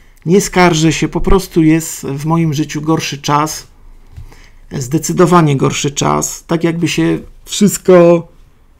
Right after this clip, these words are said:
e, obniżyło, ale przecież dobrze wszyscy wiemy, że jak coś się obniża, trzeba zachować pewną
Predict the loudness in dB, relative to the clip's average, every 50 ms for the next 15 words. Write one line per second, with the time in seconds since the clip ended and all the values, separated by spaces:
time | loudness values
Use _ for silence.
0 | _ _ _ _ _ _ _ _ _ -12 -10 -8 -6 -4 0 2 4 4 4 6
1 | 6 6 6 6 6 4 2 0 -2 -6 _ 2 4 6 6 6 4 4 2 -2
2 | -6 -12 -16 _ _ _ -20 -20 -20 _ _ _ _ _ _ _ -8 -6 -2 0
3 | 0 0 2 2 2 2 4 2 2 2 -2 -6 -6 -6 -4 -2 0 2 2 0
4 | 0 -2 -2 -2 -2 -4 -4 -2 2 2 2 2 0 0 2 4 4 4 4 4
5 | 4 4 6 6 6 4 2 2 0 -4 -10 _ _ _ _ -20 -12 -4 0 2
6 | 4 4 4 2 2 0 -2 0 0 0 0 -2 -2 0 0 2 4 4 4 4
7 | 2 2 -2 -4